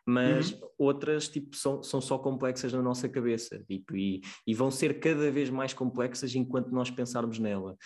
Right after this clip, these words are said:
Speaker 1: E depois, se dermos o primeiro passo, cada passo é um passo a, a menos na complexidade.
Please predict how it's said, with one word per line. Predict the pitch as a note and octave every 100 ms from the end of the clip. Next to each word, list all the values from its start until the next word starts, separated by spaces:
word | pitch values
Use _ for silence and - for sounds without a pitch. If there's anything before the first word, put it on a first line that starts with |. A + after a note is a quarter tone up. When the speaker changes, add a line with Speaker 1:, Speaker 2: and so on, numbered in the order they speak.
| - -
Speaker 1:
E | G2
depois, | F#2+ A2 G#2
se | -
dermos | A2 A#2 A2+
o |
primeiro | A2 A#2 A2 G#2+
passo, | - G#2+ A#2+ - -
cada | C3 A#2
passo | A#2+ A2+ A#2 -
é |
um | A#2
passo | A#2 A2+ A2+ - _ _ -
a, | - - _ -
a | A#2
menos | A#2 A#2 A#2 A#2
na | A2+
complexidade. | A#2+ G#2+ A2 - A#2 G#2 F#2+ F#2+